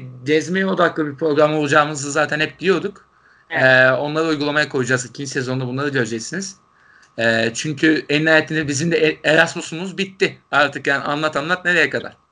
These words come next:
Speaker 2: Anlatıyoruz nereye kadar? Bir tür özelimizi, her şeyimizi döktük ortaya. <laughs>
Speaker 1: Yani ben bu programda bütün kar-,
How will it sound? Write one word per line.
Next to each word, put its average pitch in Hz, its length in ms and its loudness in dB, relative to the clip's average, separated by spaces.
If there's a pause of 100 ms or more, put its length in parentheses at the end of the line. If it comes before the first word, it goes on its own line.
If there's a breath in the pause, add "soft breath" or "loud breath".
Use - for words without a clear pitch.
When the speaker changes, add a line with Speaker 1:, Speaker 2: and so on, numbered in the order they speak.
(200)
Speaker 2:
Anlatıyoruz 233 380 0
nereye 262 300 4
kadar? 165 320 -2
Bir 175 40 -20
tür - 140 -20
özelimizi, 208 540 0
her 233 240 8
şeyimizi 208 280 -10
döktük 277 380 -4
ortaya. 269 380 0
<laughs> - 200 -14
Speaker 1:
Yani 143 400 4
ben 151 400 4
bu 160 140 -8
programda 165 500 -2
bütün 160 200 -8
kar-, 160 240 2